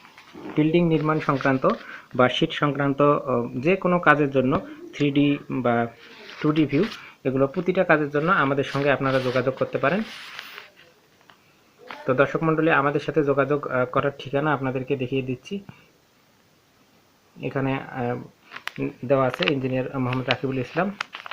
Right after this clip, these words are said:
building plan and design consulting, বাস টার্মিনাল, পিটিসি রোড। আর এখানে যে মোবাইল নাম্বার দেওয়া আছে, আপনারা এই মো-, নাম্বারে মোবাইল করবেন। এখানে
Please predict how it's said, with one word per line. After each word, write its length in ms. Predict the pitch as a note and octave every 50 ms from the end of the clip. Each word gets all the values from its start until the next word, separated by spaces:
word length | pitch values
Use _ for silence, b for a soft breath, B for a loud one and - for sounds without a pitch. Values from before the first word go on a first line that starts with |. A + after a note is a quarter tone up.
| - B2
building 260 | C3 B2+ B2+ C3+ C3 -
plan 220 | - B2+ B2+ B2+ C3
and 80 | B2+ B2+ B2
design 220 | B2 A#2+ C3 B2+ B2 -
consulting, 440 | B2+ B2 - C3+ B2 B2+ D#3+ F#3 A3 G#3+ b b b b b b b b -
বাস 140 | B2+ A#2+
টার্মিনাল, 320 | - B2 A#2+ A#2+ A#2+ B2 B2
পিটিসি 400 | - - B2 A#2+ B2 - - B2+
রোড। 200 | A#2+ C#3 F3 F#3+ b b b b b b b _ -
আর 160 | B2 B2 B2
এখানে 260 | B2 - C3 B2+ C3
যে 120 | B2+ C3+ B2+
মোবাইল 320 | B2+ B2+ B2+ C3+ C3 C3
নাম্বার 280 | B2+ C3 C3 C3 B2+ B2
দেওয়া 160 | B2 B2 B2
আছে, 140 | B2 - F#3
আপনারা 280 | E3 - C#3+ C3 C3
এই 80 | C3 B2+
মো-, 160 | B2+ B2+ C3
নাম্বারে 420 | C3 B2 A#2+ A#2+ B2 B2 B2+ B2 B2+
মোবাইল 300 | B2+ B2 B2 B2 A#2+ A#2
করবেন। 280 | - B2+ C#3 F3 F#3
এখানে 300 | D#3 - C#3 B2+ B2+ A#2+